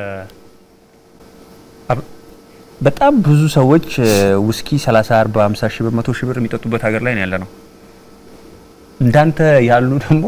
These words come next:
ልባቸውን ከፍተው የእውነት ማለት ነው የሰው ህመም ያመማቸው፣ የሰው ረሃብ የራባቸው፣ የሰው ችግር፣ እ፣ የ-፣ የኔ ጠኔ የጠናበት ወንድም እኔ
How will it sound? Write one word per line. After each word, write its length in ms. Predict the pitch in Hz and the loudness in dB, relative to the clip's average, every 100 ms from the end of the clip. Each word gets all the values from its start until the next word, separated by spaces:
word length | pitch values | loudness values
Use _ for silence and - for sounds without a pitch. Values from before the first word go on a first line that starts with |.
| 269 | -2
ልባቸውን 520 | 180 120 123 - 120 | -2 0 -2 0 -2
ከፍተው 340 | 139 135 202 262 - - - - - - | -2 -4 -6 -8 -10 -20 -20 -20 -20 -4
የእውነት 380 | 120 120 151 170 | -2 0 -2 0
ማለት 280 | 131 104 101 | 0 -2 -4
ነው 140 | 110 | -4
የሰው 280 | 107 117 143 | -4 -2 -4
ህመም 260 | 123 147 127 | -2 0 0
ያመማቸው፣ 640 | 113 123 123 117 113 - 185 | 0 0 0 -2 -6 -6 -4
የሰው 260 | 135 117 135 | -4 -6 -4
ረሃብ 280 | 117 117 120 127 117 | -6 -4 -6 -4 -4
የራባቸው፣ 600 | 120 113 117 113 - 170 | -2 -2 -2 -4 -4 -6
የሰው 200 | 143 120 | -4 -6
ችግር፣ 380 | - 120 - 127 - - - - - - | -8 -10 -6 -8 -8 -16 -20 -20 -18 -8
እ፣ 100 | 120 110 107 104 101 101 98 98 104 | -6 -4 -4 -6 -6 -6 -6 -6 -6
የ-፣ 160 | 117 120 151 156 139 | -4 -4 -4 -8 -4
የኔ 180 | 135 147 143 | 0 0 0
ጠኔ 300 | 123 127 147 | -2 0 0
የጠናበት 720 | 175 127 117 113 110 110 110 117 | 0 0 0 0 0 -2 -2 -2
ወንድም 480 | 117 117 113 113 117 | -2 0 0 0 2
እኔ 140 | 113 | 2